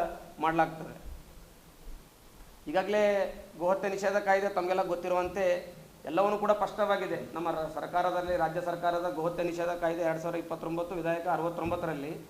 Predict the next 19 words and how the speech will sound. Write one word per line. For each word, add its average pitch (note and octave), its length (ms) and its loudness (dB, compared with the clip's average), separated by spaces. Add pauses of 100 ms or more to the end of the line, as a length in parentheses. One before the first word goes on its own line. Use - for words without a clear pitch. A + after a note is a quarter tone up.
(680)
ಸ್ಪಷ್ಟವಾಗಿ G#3 500 2
ಯಾವುದೇ F#3+ 360 4
ಗೋಹತ್ಯೆಗಳನ್ನು F#3+ 600 2
ಮಾಡಬಾರ್ದು F3 480 2
ಅಂತ F3 160 -4
ಇದೆ. D3+ 160 -4 (840)
ಹೀಗಾಗಿ G#3 320 4
ಅದನ್ನು A3 320 4
ನಾವು A#3 580 6
ರಕ್ಷಣೆ A3+ 320 0
ಮಾಡುವಂಥ G#3+ 360 4
ಕೆಲಸ G3+ 280 -2 (120)
ಜಿಲ್ಲಾಡಳಿತ G3 360 0
ಮಾಡ್ಬೇಕೆಂಬುದೇ F#3 1000 -2
ನಮ್ಮ E3+ 200 -4
ಮನವಿ F#3 200 0
ಇದೆ F3 140 2
ಅವ್ರ D3+ 120 0
ಹತ್ರ. - 200 -8